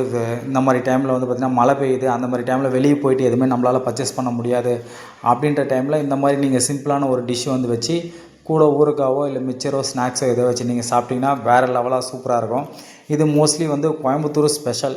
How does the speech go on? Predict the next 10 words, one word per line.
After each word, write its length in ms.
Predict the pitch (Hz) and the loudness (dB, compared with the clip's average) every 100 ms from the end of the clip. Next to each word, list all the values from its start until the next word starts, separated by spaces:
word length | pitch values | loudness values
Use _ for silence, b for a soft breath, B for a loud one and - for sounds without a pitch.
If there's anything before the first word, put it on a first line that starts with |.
| 113 | -6
அப்படின்னு 240 | 113 127 | -6 -6
சொல்லுவாங்க. 280 | 127 117 120 127 | -4 -4 -2 -2
ஏன்னா 100 | 127 123 | -2 0
கோயம்புத்தூர் 380 | 123 131 131 123 | -2 0 -2 -2
சைடு 160 | 120 117 | -2 -2
இந்த 120 | 117 - | -6 -6
ஃபுட் 200 | 120 127 | -6 -4
வந்து 160 | 120 131 160 B B B B - | -2 -2 -4 B B B B -4
நிறைய 280 | 120 131 131 127 - - - | 2 4 4 2 -6 -12 -8
செய்வாங்க. 380 | 131 123 113 | -4 -2 -2